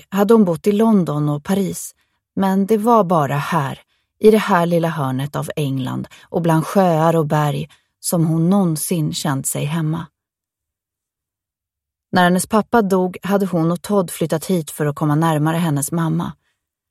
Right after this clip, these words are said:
Det var Todds idé att göra om båthuset till en lyxvilla. Som arkitekt såg han potential i de flesta förfallna gamla byggnader,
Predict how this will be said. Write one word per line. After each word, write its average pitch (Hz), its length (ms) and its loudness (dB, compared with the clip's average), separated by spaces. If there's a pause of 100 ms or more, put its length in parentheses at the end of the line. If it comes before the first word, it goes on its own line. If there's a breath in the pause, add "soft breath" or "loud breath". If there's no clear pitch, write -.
(480)
Det 151 80 0
var 147 100 0
Todds 185 460 -2
idé 139 320 -4 (100)
att 156 80 -4
göra 143 220 0
om 135 180 -2
båthuset 151 640 -4
till 147 140 -6
en 143 120 0
lyxvilla. 165 640 -6 (1200)
Som 175 380 2
arkitekt 180 720 -2
såg 139 320 0
han 139 140 -2
potential 156 680 2
i 139 40 0
de 139 180 -2
flesta 170 460 -2
förfallna 135 560 -2
gamla 143 280 -2
byggnader, 143 540 -6